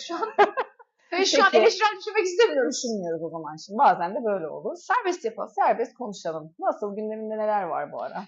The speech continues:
Speaker 1: Yıl sonu gösterileri var. Her zavallı özel okul öğretmeninin yaşadığı
Speaker 2: <laughs>
Speaker 1: talihsiz döneme denk geldik.
Speaker 2: Evet.
Speaker 1: Hiç bitmek, hiç bitmek bilmeyen bir çilenin içerisindeyiz. Provalar, üst üste provalar.
Speaker 2: Okul kapanana kadar devam eden, bir süre sonra öğretmenin de öğrencinin de çileden çıktığı.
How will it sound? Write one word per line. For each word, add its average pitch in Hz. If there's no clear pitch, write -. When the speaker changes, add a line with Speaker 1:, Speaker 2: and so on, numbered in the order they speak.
Speaker 1:
Yıl 370
sonu 381
gösterileri 240
var. -
Her 294
zavallı 269
özel 262
okul 247
öğretmeninin 226
yaşadığı 254
Speaker 2:
<laughs> -
Speaker 1:
talihsiz 311
döneme 349
denk 311
geldik. 254
Speaker 2:
Evet. 254
Speaker 1:
Hiç -
bitmek, 302
hiç -
bitmek 285
bilmeyen 269
bir 294
çilenin 269
içerisindeyiz. 247
Provalar, 214
üst -
üste 214
provalar. 185
Speaker 2:
Okul 220
kapanana 208
kadar 170
devam 170
eden, 151
bir 202
süre 180
sonra 175
öğretmenin 175
de 160
öğrencinin 160
de 139
çileden 165
çıktığı. -